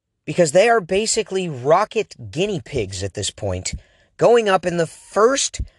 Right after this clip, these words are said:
manned rocket by SpaceX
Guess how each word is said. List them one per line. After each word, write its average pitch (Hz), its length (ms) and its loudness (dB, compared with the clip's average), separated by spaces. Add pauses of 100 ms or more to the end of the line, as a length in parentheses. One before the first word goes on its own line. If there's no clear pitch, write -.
(140)
manned 196 680 0 (1000)
rocket 160 680 0 (440)
by 165 160 -2
SpaceX 160 1000 -2